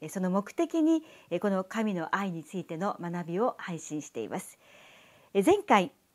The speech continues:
イエス・キリストの十字架の死について予言されている聖書の箇所を見ていきました。え、では、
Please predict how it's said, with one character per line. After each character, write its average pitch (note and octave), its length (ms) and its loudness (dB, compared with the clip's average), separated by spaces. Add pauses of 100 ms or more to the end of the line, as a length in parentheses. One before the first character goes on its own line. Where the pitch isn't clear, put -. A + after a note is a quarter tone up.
(120)
イ A3+ 100 6
エ F#4 80 8
ス・ - 140 -14
キ C4 120 -4
リ C#4 140 2
ス - 80 -14
ト C#4+ 140 2
の C#4 340 6
十 C4+ 240 6
字 D#4+ 160 0
架 D#4 160 4
の C#4+ 180 8
死 D4 160 0
に A#3+ 140 4
つ G3 140 -8
い D#3+ 100 -4
て - 240 -2
予 F3+ 80 0
言 A3 200 2
さ A3+ 120 -4
れ G#3+ 100 0
て G#3+ 160 0
い G3 40 2
る G#3+ 100 0
聖 A#3+ 200 2
書 A#3 120 -6
の D#3+ 100 -4
箇 C4 160 -8
所 A3+ 220 0
を A3 140 2
見 F#3 100 -8
て D#3+ 100 -6
い D3 60 -6
き - 100 -12
ま - 140 -10
し - 80 -14
た。 D3+ 180 0 (520)
え、 F#3+ 120 0
で B3+ 120 6
は、 G3+ 260 4